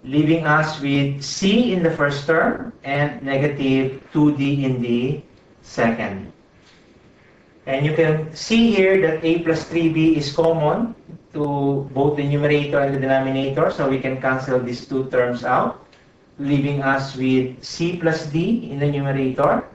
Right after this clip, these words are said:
and C minus two D in the denominator.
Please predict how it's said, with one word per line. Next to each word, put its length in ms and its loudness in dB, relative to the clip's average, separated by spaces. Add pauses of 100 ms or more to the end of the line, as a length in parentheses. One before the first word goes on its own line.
(160)
and 540 -2
C 400 -4
minus 480 0
two 240 -2
D 340 -6
in 180 -2
the 440 -4 (640)
denominator. 880 -4